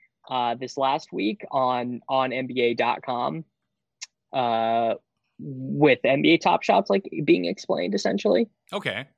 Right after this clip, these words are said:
Speaker 2: but as soon as N F L gets into this market, everyone's N B A stuff is gonna go down in value.
Speaker 1: Yeah,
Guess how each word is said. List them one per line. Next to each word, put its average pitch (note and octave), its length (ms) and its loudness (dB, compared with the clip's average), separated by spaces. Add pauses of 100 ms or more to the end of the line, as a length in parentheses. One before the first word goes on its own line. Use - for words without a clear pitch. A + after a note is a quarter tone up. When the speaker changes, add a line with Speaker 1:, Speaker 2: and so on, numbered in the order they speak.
(100)
Speaker 2:
but D3 320 0
as D#3+ 160 0
soon F#3 180 -4
as D#3 100 -4
N C#3+ 160 0
F C3+ 120 -2
L C#3 180 2
gets C3 300 -4
into A#2 140 -6
this G#2 200 -12
market, C3 360 -8 (320)
everyone's C3+ 480 -2
N C3 160 -4
B A#2+ 160 -2
A B2 220 2
stuff G#2 400 -6
is G#2 80 -12
gonna A2+ 160 -8
go A2 160 -6
down G#2 300 -6
in G2 100 -18
value. F#2+ 260 -18 (1160)
Speaker 1:
Yeah, D#3+ 280 6